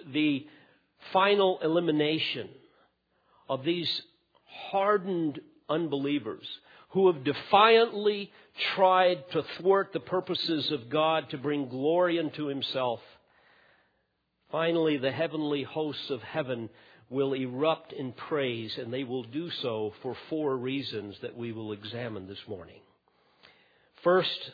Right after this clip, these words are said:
they will praise him for the glory of God and salvation. Secondly, there will be praise for the judgment of God upon the wicked. Thirdly, praise for the reign of God upon the earth. And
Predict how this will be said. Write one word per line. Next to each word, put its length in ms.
they 140
will 120
praise 640
him 380
for 100
the 100
glory 520
of 160
God 340
and 220
salvation. 680
Secondly, 640
there 140
will 100
be 180
praise 600
for 60
the 100
judgment 540
of 120
God 260
upon 280
the 60
wicked. 480
Thirdly, 400
praise 540
for 60
the 100
reign 380
of 140
God 240
upon 320
the 140
earth. 320
And 160